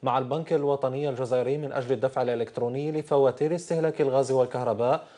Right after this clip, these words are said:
على أن يدخل ذلك حيز الخدمة بداية من شهر فيفري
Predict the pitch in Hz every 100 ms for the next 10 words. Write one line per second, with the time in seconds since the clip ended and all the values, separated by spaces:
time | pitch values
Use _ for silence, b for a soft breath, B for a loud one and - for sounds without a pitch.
0 | B - 120 135 127 127 151 - 143 131
1 | 120 131 127 - 127 127 107 120 117 -
2 | 147 135 135 127 120 127 123 120 110 120
3 | 113 120 113 123